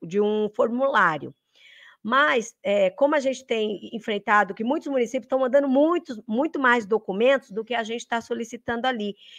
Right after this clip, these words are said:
então tá, não tá conseguindo enviar, né? Então a gente mudou essa dinâmica, eu acho que é o processo de construção, é isso, ver o que tá dando certo, se não tiver dando certo, muda o caminho.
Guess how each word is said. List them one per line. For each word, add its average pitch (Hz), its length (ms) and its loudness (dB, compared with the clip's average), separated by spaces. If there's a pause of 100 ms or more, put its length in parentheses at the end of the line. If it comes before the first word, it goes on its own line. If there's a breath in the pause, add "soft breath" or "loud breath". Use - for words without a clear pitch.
(120)
então 226 320 2
tá, 247 320 6
não 240 140 2
tá 247 160 0
conseguindo 240 540 -2
enviar, 233 480 2 (160)
né? 190 260 -2 (260 loud breath)
Então 262 240 0
a 285 60 4
gente 294 260 -2
mudou 277 500 6 (280)
essa 214 240 0
dinâmica, 247 600 0
eu 202 80 2
acho 196 220 2
que - 80 -8
é 185 140 2
o 202 120 -2
processo 202 540 -4
de - 80 -18
construção, 202 680 -4 (200 soft breath)
é 202 140 2
isso, 262 400 -2 (240 soft breath)
ver 214 160 4
o 226 60 0
que 226 100 -14
tá 226 100 2
dando 202 240 0
certo, 214 360 -2
se - 140 -10
não 202 100 -2
tiver 196 240 -4
dando 196 160 -2
certo, 196 360 0
muda 233 400 2
o 202 80 0
caminho. 208 540 0